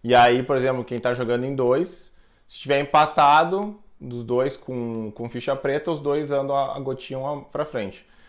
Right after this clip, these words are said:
Se um tiver a maioria, ele anda o rubi, ganha um rubi e anda pra frente ainda mais um. Então, também varia. Então, eh,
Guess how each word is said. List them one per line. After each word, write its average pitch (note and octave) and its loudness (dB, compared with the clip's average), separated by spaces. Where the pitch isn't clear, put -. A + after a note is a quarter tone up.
Se - 0
um E3+ 4
tiver D#3 -2
a C#3+ 4
maioria, D3 0
ele D3 -2
anda C3+ 2
o C3 -4
rubi, C3+ -4
ganha C3+ 0
um D3 -4
rubi C3 -4
e E3 -2
anda C#3+ -2
pra C#3 -4
frente B2 -6
ainda B2+ -6
mais C#3 -2
um. G#2+ -6
Então, G2+ -4
também A#2+ -8
varia. A#2+ -8
Então, A3+ 6
eh, F#3 10